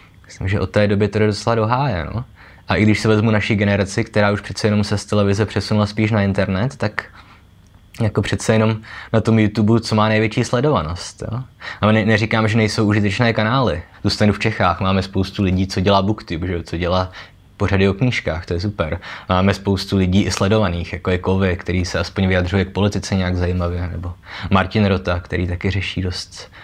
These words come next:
důležitá témata. Ale přece jenom jako největší sledovanost mají většinou kanály jako s velice hloupým obsahem. Jako je to docela tragédie, no, myslím. A nevím, kam tohle bude směřovat. Ale zase nechci být úplně pesimista, protože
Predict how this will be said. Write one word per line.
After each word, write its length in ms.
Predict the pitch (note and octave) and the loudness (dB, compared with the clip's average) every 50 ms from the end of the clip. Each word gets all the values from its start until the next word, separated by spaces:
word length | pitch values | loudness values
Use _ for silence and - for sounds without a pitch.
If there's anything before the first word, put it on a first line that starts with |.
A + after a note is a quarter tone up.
| - - - | -18 -10 -4
důležitá 540 | F#2 F#2+ F#2+ F#2+ F#2 F#2 G2 - G2 F2+ F#2 | -2 2 2 2 2 2 0 0 0 0 0
témata. 580 | F2 - F2 F2 F2 E2+ - - - F2 G#2 A2 - - - - - - | 0 -2 -4 -4 -4 -6 -6 -6 -6 -6 -6 -6 -10 -14 -18 -16 -10 -2
Ale 100 | - G2 | 0 0
přece 300 | G2+ - A2+ G2+ - - | 0 2 0 -2 2 2
jenom 160 | A2 G#2 G#2+ G#2+ | 2 4 4 2
jako 160 | G2+ - A2+ | 2 2 2
největší 360 | G#2+ G2+ G2+ G2+ - - A2 | 2 2 2 2 0 -2 -4
sledovanost 480 | - - G#2 G2+ G2+ G2+ G2+ G#2 F#2+ G2+ | 0 0 0 2 2 2 2 2 2 2
mají 140 | G2 F#2+ | 2 2
většinou 320 | G2 G2+ G2 - - G#2 G2+ | 2 2 0 0 0 0 2
kanály 500 | G2+ G2+ G2 G2 F#2+ G2 G2+ G#2 G2+ G2+ G2 - - - - - - - - | 2 2 2 2 2 2 2 2 0 -2 -4 -12 -20 -20 -20 -20 -20 -16 -8
jako 240 | - G2 - - G#2 | -8 -6 0 0 0
s 60 | F#2+ | 2
velice 480 | F#2+ G2 G2+ G2+ G2 - - G#2+ G2+ G2 - - - - | 4 2 2 2 0 0 0 0 0 -2 -4 -8 -6 -4
hloupým 600 | F#2+ G#2 G2+ G2+ F#2+ - G#2 G#2 G#2 G2+ G2+ - | 0 0 2 0 0 0 2 2 2 2 2 -2
obsahem. 580 | - - - - - G2 F#2+ G#2 G2+ G#2 G#2 G#2 G#2 - - _ - - - - - - - - - - | -6 -6 -6 -2 0 2 2 2 2 2 0 -2 -4 -8 -18 _ -20 -20 -20 -20 -20 -20 -20 -12 -2 0
Jako 180 | B2+ G#2+ - A#2+ | 0 2 4 2
je 80 | A2+ | 2
to 100 | A2 B2 | 4 2
docela 240 | A#2+ A#2 - C#3+ B2 | 2 2 2 0 0
tragédie, 540 | - B2+ B2+ B2 C#3 D#3+ E3+ C#3 G2+ F#2 F2+ | 2 0 -2 0 0 0 0 2 2 2 0
no, 120 | E2 E2+ | -2 -2
myslím. 520 | A2 C3+ C#3+ - - - F2+ D#2+ F2 F#2+ - - - - - - - | -2 -4 -4 -4 -4 -4 -4 -2 -2 -4 -6 -8 -16 -20 -20 -12 -4
A 80 | F#2 F#2+ | -2 0
nevím, 220 | F#2+ G2+ G#2+ A2 | 2 4 2 4
kam 160 | G#2+ G#2+ G#2 | 2 2 0
tohle 200 | G2+ - A2+ A2 | 2 2 2 2
bude 140 | A2 A#2+ B2 | 2 2 0
směřovat. 580 | - - B2 A#2 A#2+ D3 D3 B2+ F2+ - - - - - - - - - | 0 0 -2 0 0 0 0 -2 -2 -6 -12 -16 -20 -16 -14 -12 -8 -2
Ale 100 | - A2+ | 2 2
zase 140 | B2 A2+ - | 2 4 2
nechci 180 | - - - C3+ | 0 0 2 2
být 140 | B2+ C3 B2+ | 4 4 4
úplně 200 | G#2+ - C#3+ C3+ | 4 2 2 2
pesimista, 600 | - G2+ - - A2+ G#2+ G2 - - - F#2+ F#2 | 2 -2 -2 -2 0 0 0 -2 -2 -2 -2 -2
protože 480 | - F#2+ G2 G2 G2 G2 A2 A2 G#2 | -2 -2 0 2 2 2 2 2 0